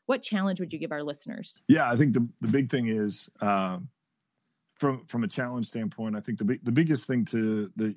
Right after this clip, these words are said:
Speaker 2: you need to understand is the, the more you learn about yourself, the more responsibility you have to, to, to do something with it.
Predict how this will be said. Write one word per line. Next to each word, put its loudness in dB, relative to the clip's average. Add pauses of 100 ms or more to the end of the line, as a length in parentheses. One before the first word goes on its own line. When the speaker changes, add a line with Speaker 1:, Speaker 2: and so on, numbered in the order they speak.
Speaker 2:
you 4
need 4
to -8
understand -8
is -12 (260)
the, 0 (380)
the 2
more 6
you 4
learn 2
about 0
yourself, -4
the -2
more 4
responsibility 0
you 0
have -4
to, 0 (800)
to, 2
to -2
do 6
something -2
with -2
it. -6